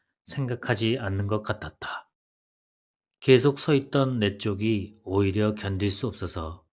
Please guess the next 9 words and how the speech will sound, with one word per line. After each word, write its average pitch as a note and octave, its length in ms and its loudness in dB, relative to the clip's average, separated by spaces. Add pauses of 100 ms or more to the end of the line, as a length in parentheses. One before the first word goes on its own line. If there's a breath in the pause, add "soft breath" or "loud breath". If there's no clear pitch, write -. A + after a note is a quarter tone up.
(140)
걷기 G#2+ 360 0
시작했다. - 800 -6 (1160)
아무리 G2+ 400 0
걸어봐도 F#2 680 -2
갈 F#2+ 220 -4
곳은 G2 300 -8
없다. - 560 -10 (1040)
아, F#2+ 420 0 (1700 loud breath)
방랑. F#2 600 -6